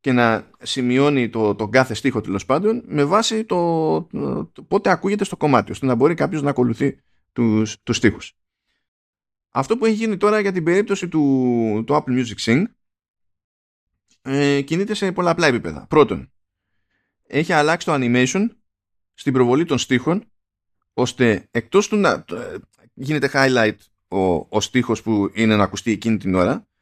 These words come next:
να πηγαίνει πιο σημειακά με τις λέξεις, για να καταλαβαίνεις ακριβώς το ρυθμό της εκφοράς,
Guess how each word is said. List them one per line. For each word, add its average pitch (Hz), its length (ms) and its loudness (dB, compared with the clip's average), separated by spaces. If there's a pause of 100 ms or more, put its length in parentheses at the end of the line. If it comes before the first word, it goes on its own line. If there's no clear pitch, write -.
(240)
να 120 180 0
πηγαίνει 147 260 -2
πιο 190 140 -4
σημειακά 123 500 0
με 107 100 0
τις 95 140 -12
λέξεις, 110 460 0 (640)
για 120 160 -4
να 127 60 2
καταλαβαίνεις 123 440 -2
ακριβώς 156 600 0 (680)
το 135 120 4
ρυθμό 160 260 0
της - 120 -6
εκφοράς, 139 560 0